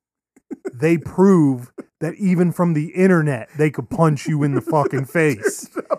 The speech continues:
Speaker 2: telling
Speaker 1: And
Speaker 2: you.
Speaker 1: that has to be, like, the slap heard round the world.
Speaker 2: Oh, yes.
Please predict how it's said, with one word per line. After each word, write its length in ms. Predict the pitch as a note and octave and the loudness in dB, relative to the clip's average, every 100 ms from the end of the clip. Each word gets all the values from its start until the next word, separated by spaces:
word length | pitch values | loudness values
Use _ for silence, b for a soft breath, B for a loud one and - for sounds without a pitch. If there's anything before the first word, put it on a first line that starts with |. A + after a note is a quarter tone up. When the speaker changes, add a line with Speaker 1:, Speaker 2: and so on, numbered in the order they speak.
| - | -8
Speaker 2:
telling 280 | - E4 - | -8 -8 -2
Speaker 1:
And 120 | F3+ E3+ | 0 2
Speaker 2:
you. 20 | |
Speaker 1:
that 220 | F#3 A3 | 0 -2
has 220 | E3 G3 - | -2 -4 -4
to 100 | F3 | -4
be, 200 | F3+ F#3 | -2 -2
like, 240 | E3 D#3 | -4 -6
the 100 | D#3 | -8
slap 540 | - - C#3 D#3+ D#3+ D#3+ - | -10 -12 -4 -4 -4 -8 -4
heard 220 | D3+ D#3 B2 | -2 -2 -4
round 320 | C3 C#3+ C#3+ | -4 -4 -2
the 60 | B2+ | -4
world. 500 | A2 A#2 B2 G#2 F#3+ | -4 -2 -2 -2 -2
Speaker 2:
Oh, 180 | F#3 D#3 | -4 -4
yes. 320 | A#2+ F#2+ | -10 -20